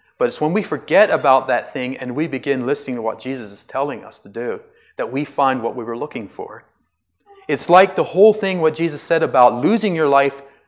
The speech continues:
to get life, about dying to live. It's the way his kingdom works. You have to put down that thing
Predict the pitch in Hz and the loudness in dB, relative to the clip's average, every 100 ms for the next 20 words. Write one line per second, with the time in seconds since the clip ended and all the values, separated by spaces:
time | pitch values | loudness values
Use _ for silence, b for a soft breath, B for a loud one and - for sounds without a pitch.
0 | b _ _ - 160 196 294 131 101 98 | b _ _ -8 -2 0 0 -2 -2 -4
1 | - - _ _ _ _ _ _ _ _ | -14 -20 _ _ _ _ _ _ _ _
2 | _ _ _ _ - 147 160 160 147 147 | _ _ _ _ -2 4 6 6 6 4
3 | 196 196 170 - 156 175 202 107 98 - | 4 2 -4 -4 -2 0 0 -2 -6 -20
4 | _ _ _ 156 156 151 135 147 202 165 | _ _ _ -4 -2 -4 0 2 2 0
5 | 160 - 165 147 143 151 170 - - - | -4 -6 -4 -4 -2 0 0 0 -8 -16
6 | _ _ _ - 135 160 175 - - 143 | _ _ _ -10 0 0 0 -4 -4 -6
7 | 139 135 143 131 113 - 131 113 104 | -4 -2 -2 -2 -6 -6 -8 -6 -8